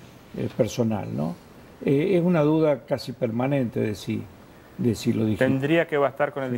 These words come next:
Speaker 2: digital
Speaker 1: sí, en mi
Speaker 2: porque es oficial.
Speaker 1: opinión. Es que ahora todo se va a digitalizar y ya no existe, eh, las grandes exigencias en lo que es la materialidad de la
Speaker 2: ¿Qué
Speaker 1: documentación.
Speaker 2: pasa? Para la policía no tiene un carnet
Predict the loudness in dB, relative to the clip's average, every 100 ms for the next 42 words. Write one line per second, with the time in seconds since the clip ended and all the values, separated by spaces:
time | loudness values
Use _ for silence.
0 | -6 0 0 0 0 0 2 0 0 0
1 | 2 2 0 -2 -10 -20 -20 -4 -2 2
2 | 2 2 -2 -2 0 0 2 2 2 0
3 | -4 -2 -2 2 2 2 0 0 0 -2
4 | -4 -2 0 0 -4 -2 0 -2 -8 -20
5 | -20 -20 -12 -2 0 2 2 2 -2 -10
6 | -8 0 0 0 -2 -4 -4 -8 -2 -2
7 | 0 -4 -2 -4 -4 -2 -2 0 -2 0
8 | 0 2 2 2 2 0 -6 -10 -20 -20
9 | -18 -6 -4 -2 -2 0 0 0 -2 -6
10 | -8 _ -20 -20 -20 _ -20 -4 0 0
11 | 0 -4 -8 -6 -4 -4 -6 -18 -10 -4
12 | -2 -2 -4 -4 -2 -4 -4 -2 0 -2